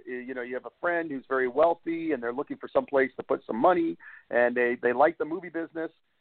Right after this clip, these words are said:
you have a very big responsibility of making that movie on budget and make a profit with it or else your friend's not gonna be very happy with you.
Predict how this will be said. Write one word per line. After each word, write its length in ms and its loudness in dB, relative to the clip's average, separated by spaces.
you 120 -6
have 80 0
a 120 -20
very 240 2
big 220 -6
responsibility 720 -4
of 120 -8
making 280 -8
that 160 -2
movie 480 -8
on 260 2
budget 420 2
and 420 -8
make 200 -12
a 40 -12
profit 460 0
with 220 -6
it 160 -4
or 160 2
else 140 0
your 100 -8
friend's 280 -6
not 160 -6
gonna 80 -20
be 60 -16
very 180 -10
happy 280 -8
with 160 -20
you. 100 -16